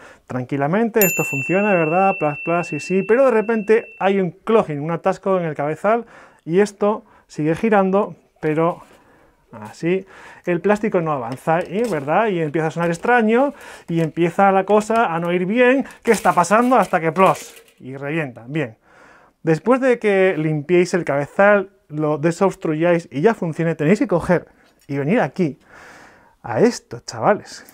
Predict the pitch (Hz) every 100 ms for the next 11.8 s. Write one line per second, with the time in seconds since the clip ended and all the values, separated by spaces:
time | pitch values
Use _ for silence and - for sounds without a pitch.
0 | - - 120 - 180 247 - 165 151 143
1 | 139 - 190 156 135 190 190 170 180 -
2 | _ 135 117 147 156 165 127 110 127 -
3 | _ - - - - - _ - 127 127
4 | - 185 202 135 127 120 127 190 - -
5 | - - - _ _ _ _ _ _ _
6 | _ _ _ _ _ _ _ _ _ -
7 | _ _ 110 110 143 - - - 104 -
8 | _ _ _ _ _ _ _ _ _ -
9 | - _ _ - 147 202 240 220 156 135
10 | 147 127 113 120 - - 170 156 156 -
11 | 156 202 254 214 202 196 190 -